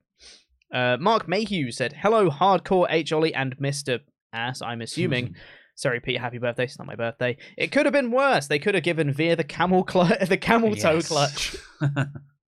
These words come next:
Speaker 1: Didn't watch, Raw, so wanted to ask, uh, which two wrestlers do you think would make a great tag team? It's Pac and Darby for me.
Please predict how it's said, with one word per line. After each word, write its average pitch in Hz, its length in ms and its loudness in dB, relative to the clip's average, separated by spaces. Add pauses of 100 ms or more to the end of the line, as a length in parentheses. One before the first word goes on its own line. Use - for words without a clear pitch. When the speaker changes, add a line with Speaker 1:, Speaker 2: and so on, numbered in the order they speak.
(640)
Speaker 1:
Didn't 226 200 2
watch, 180 220 4
Raw, 160 160 4
so 156 160 2
wanted 147 240 0
to - 120 -4
ask, 131 280 0
uh, 123 100 -2
which 202 220 0
two 233 120 -4
wrestlers 196 280 -2
do 156 80 -6
you 147 80 -4
think 143 160 -4
would 131 80 -8
make 120 120 -4
a - 60 -12
great 107 220 -6
tag 123 220 -6
team? 120 260 -8
It's 139 180 -6
Pac - 360 -4
and 240 160 -6
Darby 208 420 -6
for - 140 -20
me. 95 260 -18